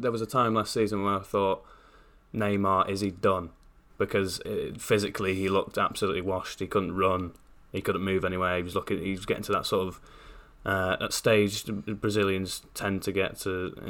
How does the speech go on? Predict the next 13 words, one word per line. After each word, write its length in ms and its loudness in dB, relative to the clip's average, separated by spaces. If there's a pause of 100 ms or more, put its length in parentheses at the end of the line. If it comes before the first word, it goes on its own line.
(140)
in 140 -2
their 100 -2
career 380 2
where 100 2
they 60 -2
sort 220 -2
of 60 -18
pork 340 2
up 160 -2
and 160 -4
go, 340 0 (100)
"Yeah, 280 -6
no, 120 -6